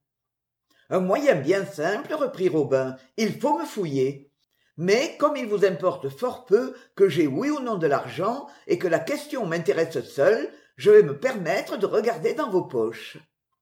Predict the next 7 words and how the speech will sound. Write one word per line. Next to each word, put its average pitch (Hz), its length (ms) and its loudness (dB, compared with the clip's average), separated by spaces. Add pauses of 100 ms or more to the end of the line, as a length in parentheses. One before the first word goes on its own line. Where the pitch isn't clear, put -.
(680)
Nous 196 100 0
ne 214 80 8
pouvons 269 420 0
subir 247 540 -2
un 226 80 -2
pareil 285 400 0
outrage », 131 680 -6